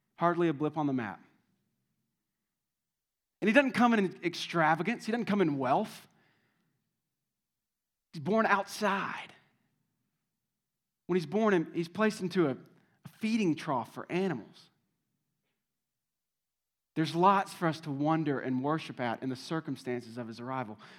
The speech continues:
But what's even more spectacular than that is the form of his arrival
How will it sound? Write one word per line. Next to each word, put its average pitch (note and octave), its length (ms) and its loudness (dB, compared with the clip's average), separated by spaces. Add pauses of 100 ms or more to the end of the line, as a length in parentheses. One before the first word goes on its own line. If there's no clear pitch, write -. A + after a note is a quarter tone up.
(120)
But E3+ 100 2
what's G#3 360 2
even F#3 320 2
more E3+ 340 2
spectacular D#3 1120 -4 (320)
than C3+ 200 0
that D3+ 380 0 (1300)
is D3 160 -4
the D3 100 -2
form D3+ 540 -2
of A2 140 -8
his A2+ 160 -10
arrival G2+ 400 -12